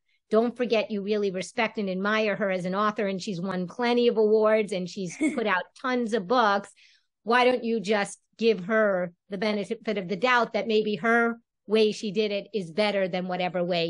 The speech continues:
Speaker 1: you were thinking?" And you have to kind of be able to do that.
Speaker 2: Well, one thing that I noticed is that, um, you added some very tiny Yiddish aspects to Consider the Octopus. Was that you or Nora?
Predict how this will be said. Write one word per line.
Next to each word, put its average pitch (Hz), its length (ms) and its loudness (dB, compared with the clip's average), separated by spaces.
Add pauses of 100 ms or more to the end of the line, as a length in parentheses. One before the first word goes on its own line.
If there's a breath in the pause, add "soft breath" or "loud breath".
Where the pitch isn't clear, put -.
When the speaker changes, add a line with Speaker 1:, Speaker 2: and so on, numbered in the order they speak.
(120)
Speaker 1:
you 185 160 -6
were 175 120 -2
thinking?" 165 420 -8
And 165 100 -8
you 170 60 -4
have 175 140 -2
to 175 80 -14
kind 170 240 -6
of 151 80 -10
be 160 160 -6
able 151 160 -10
to 165 120 -14
do 160 200 -10
that. 143 240 -10 (420)
Speaker 2:
Well, - 220 -6 (240)
one 285 180 0
thing 320 160 -4
that 302 100 2
I 277 40 2
noticed 247 340 2
is 254 140 -10
that, 202 420 0
um, 208 460 -6 (580)
you 254 140 0
added 240 480 2
some 208 600 -6 (600)
very 320 420 2
tiny 277 800 -4
Yiddish 269 460 2
aspects 202 800 -6
to 220 120 -6
Consider 214 300 -6
the 196 160 -4
Octopus. 202 480 -10
Was 254 100 -8
that 254 180 0
you 277 320 -4
or 254 180 -4
Nora? 220 440 -8